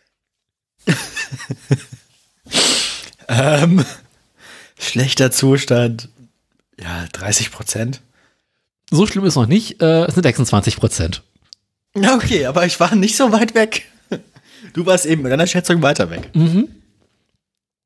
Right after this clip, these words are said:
Speaker 2: Wie
Speaker 1: Gut.
Speaker 2: sieht's bei den Brücken aus? Brücken,
Speaker 1: Oh.
Speaker 2: großes Thema.
Speaker 1: Also, ja, ja, ich wollte grad sagen, wie viele von denen muss Volker Wissing persönlich sprengen?
Speaker 2: <laughs>
Speaker 1: Ähm.
Speaker 2: Brückennotsprengung.
Speaker 1: Ja,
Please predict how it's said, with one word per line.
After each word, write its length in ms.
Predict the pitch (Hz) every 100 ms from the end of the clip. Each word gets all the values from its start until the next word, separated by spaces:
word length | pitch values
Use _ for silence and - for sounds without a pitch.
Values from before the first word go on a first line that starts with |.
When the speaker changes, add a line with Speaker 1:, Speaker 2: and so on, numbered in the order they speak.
| _ _ _ _ _ - _ 320
Speaker 2:
Wie 120 | 151
Speaker 1:
Gut. 80 | 202 -
Speaker 2:
sieht's 40 |
bei 140 | -
den 120 | 170 139
Brücken 220 | 180 147
aus? 440 | 90 67 - - - _ _ _ _ _ _ _ _ _ _ _ _ _ -
Brücken, 240 | 160 165
Speaker 1:
Oh. 60 | 135
Speaker 2:
großes 200 | 139 113
Thema. 280 | 127 107 92 - - - _ _ _ _ _ _ -
Speaker 1:
Also, 180 | 131 135
ja, 120 | 151
ja, 100 | 139
ich 160 | 127
wollte 140 | 151 147
grad 120 | 139
sagen, 140 | - - - _ -
wie 100 | 180
viele 200 | 151 143
von 160 | 135
denen 200 | 131 139
muss 160 | 135 139
Volker 320 | - 139 123
Wissing 240 | 123 143 135
persönlich 440 | 123 131 135 131
sprengen? 400 | - 139 123 95
Speaker 2:
<laughs> 640 | 170 - 123 104 127 110 -
Speaker 1:
Ähm. 480 | 139 170 165 202 175
Speaker 2:
Brückennotsprengung. 840 | 120 - 104 104 - 98 156 127 - _ _ _ _ _ _ _ _ _ _ _ _ _ _ _ _ _ _ _ _ -
Speaker 1:
Ja, 680 | 120 104 107 113 113 113